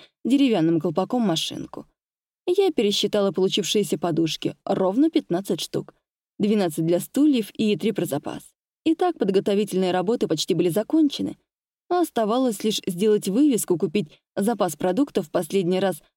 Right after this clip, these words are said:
прогнать всё меню, и можно было открывать кофейню. Тревор не обманул.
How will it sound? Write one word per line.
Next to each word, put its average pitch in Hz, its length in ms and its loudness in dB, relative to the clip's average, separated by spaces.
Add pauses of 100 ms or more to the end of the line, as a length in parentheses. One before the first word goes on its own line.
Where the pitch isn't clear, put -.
прогнать 233 420 0
всё - 220 -2
меню, 175 400 2 (280)
и 403 120 2
можно 277 320 4
было 240 220 2
открывать 202 360 -2
кофейню. 240 460 -2 (480)
Тревор 196 300 2
не 180 100 0
обманул. 185 460 -4